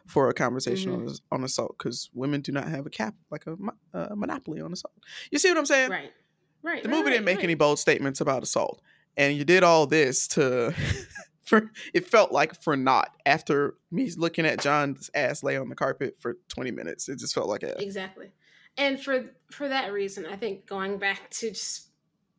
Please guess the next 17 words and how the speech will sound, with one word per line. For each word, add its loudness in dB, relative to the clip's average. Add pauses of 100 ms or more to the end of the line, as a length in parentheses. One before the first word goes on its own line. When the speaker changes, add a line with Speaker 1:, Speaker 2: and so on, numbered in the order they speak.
(140)
Speaker 2:
my -8
overall -6
feelings -6
about -6
the -4
movie, -2
I'm 4
still -2 (1040)
kind -4
of -8
on -6
the -6
fence -8
'cause -10
I -4
don't -6
understand -8